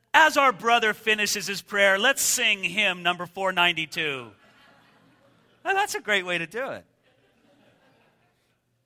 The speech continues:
But look, it doesn't have to be long. Jesus got right to the point. When we try to impress God with our many words, we sort of deny that God is a loving yet holy Father.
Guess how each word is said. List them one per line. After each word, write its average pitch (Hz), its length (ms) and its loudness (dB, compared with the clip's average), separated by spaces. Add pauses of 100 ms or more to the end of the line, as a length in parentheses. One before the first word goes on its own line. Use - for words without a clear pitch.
(640)
But 196 100 -20
look, 247 180 -10
it 202 80 -14
doesn't 233 200 -12
have 277 420 -6
to 269 40 -12
be 285 120 -10
long. 269 680 -6 (840)
Jesus 269 360 -8
got 262 320 -4
right 262 460 0
to 269 100 -16
the 254 100 -12
point. 247 380 -14 (340)
When 185 300 -12
we 269 300 -6
try 262 340 2
to 254 120 -10
impress 233 460 -4
God 226 320 2
with 226 160 -8
our 214 120 -2
many 233 340 -4
words, 226 480 -4 (300)
we 208 100 -8
sort 247 280 -4
of 202 100 -8
deny 233 560 2
that 214 180 -4
God 240 320 2
is 208 140 -4
a 208 80 -4
loving 214 680 0
yet 180 200 2
holy 269 500 -4
Father. 233 580 2